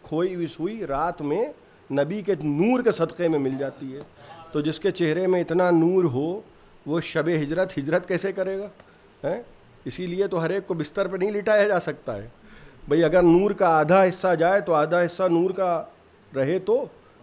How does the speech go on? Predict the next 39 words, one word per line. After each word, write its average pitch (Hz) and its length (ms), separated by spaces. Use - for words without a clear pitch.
तभी 147 200
तो 180 120
हिजरत 170 300
मुकम्मल 180 420
हो 240 100
पाएगी। 180 340
नूर 185 300
का 208 140
आधा 170 260
हिस्सा 135 380
इजाज़त 170 480
तलब 214 280
कर 202 120
रहे 180 180
हैं 156 260
कि 143 80
नाना 143 360
की 180 100
खुशबू 147 380
भी 208 120
है, 185 200
हैं? 196 200
ज़िमनी 156 380
बात 160 260
है, 175 160
नाना 147 300
की 170 100
खुशबू 143 340
फैली 156 320
हुई 185 160
है, 175 100
इजाज़त 139 440
है। 220 140
भाई 175 140
इतना 175 300
तकल्लुफ़ 165 480
अगर 175 220
वहाँ 156 300
होता 123 320